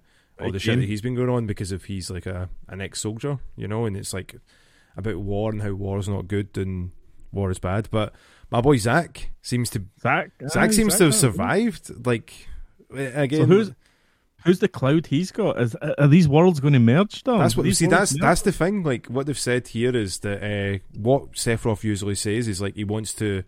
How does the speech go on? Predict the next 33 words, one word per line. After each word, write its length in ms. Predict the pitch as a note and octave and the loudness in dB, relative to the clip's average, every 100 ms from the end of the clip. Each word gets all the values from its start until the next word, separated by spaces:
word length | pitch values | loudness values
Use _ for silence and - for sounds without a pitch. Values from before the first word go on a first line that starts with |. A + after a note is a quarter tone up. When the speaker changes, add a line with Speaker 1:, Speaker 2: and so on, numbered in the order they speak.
| _ _ _ - _ - _ | _ _ _ -20 _ -20 _
Speaker 1:
the 120 | A2+ G#2 | -4 0
reunion 560 | A2+ A#2 C3+ C#3 B2 | 0 2 2 2 0
is 220 | A2+ G2+ - | -2 -6 -4
basically 600 | G#2 G2+ G#2 - A2 G2 | -4 -4 -8 -8 -6 -6
the 100 | F#2+ | -8
cleansing 880 | - G#2+ G#2+ A2+ G#2 A2 G2+ F#2 F2+ - - - - _ _ - | -8 -6 -4 -6 -6 -6 -6 -8 -12 -20 -20 -20 -20 _ _ -8
of 200 | G2+ F#2+ | -6 -4
the 60 | |
world, 380 | F#2 A2 C#3 C3 - - - - - - - - | -2 0 -2 -4 -14 -20 -20 -20 -20 -20 -10 -6
but 180 | G#2 | -2
his, 200 | A2 A#2 | -2 -2
like, 100 | A#2+ | -4
the 100 | G#2+ | -4
reunion 600 | G#2+ A2 A#2+ A#2 A#2 A2 | -2 -2 -2 0 -2 -4
is 360 | - G#2 G2+ F2 | -6 -4 -4 -4
the 80 | G#2 | -6
merger 480 | G2 G2+ A2+ D#3 D#3 | -4 -4 -2 0 0
of 140 | D3+ | 0
worlds. 560 | E3 C#3+ A#2+ - - - - - _ _ _ _ _ | -2 -2 -4 -8 -14 -16 -20 -20 _ _ _ _ _
So 240 | - A2+ | -8 -4
is 140 | F#2 G#2 | -4 -4
that 160 | A2+ A2 | -4 -2
meaning 320 | A2+ G#2+ A#2+ | 0 4 6
Speaker 2:
Ooh. 320 | D#3+ G#3 A3 A3 | 6 4 2 0
Speaker 1:
that 180 | G2+ | -4
it 60 | A2 | -4
is 80 | G#2+ | -4
gonna 200 | A#2+ G#2+ | -6 -4
be 80 | G#2+ | -4
a 40 | |
case 280 | - G#2+ G2+ | -4 -6 -4
of, 160 | G#2 F2 | -6 -4
like, 220 | G2 | -6